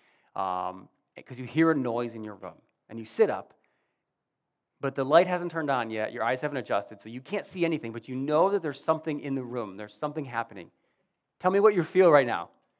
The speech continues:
You probably feel a little bit worried, right? You're like, "Oh no, <laughs> what's going on? Is someone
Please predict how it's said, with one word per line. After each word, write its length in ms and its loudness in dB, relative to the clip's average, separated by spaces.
You 100 -4
probably 360 8
feel 240 8
a 40 4
little 160 8
bit 160 4
worried, 380 6
right? 360 2
You're 140 8
like, 160 10
"Oh 100 12
no, 180 12
<laughs> 40 4
what's 200 10
going 320 10
on? 140 8
Is 100 -6
someone 380 0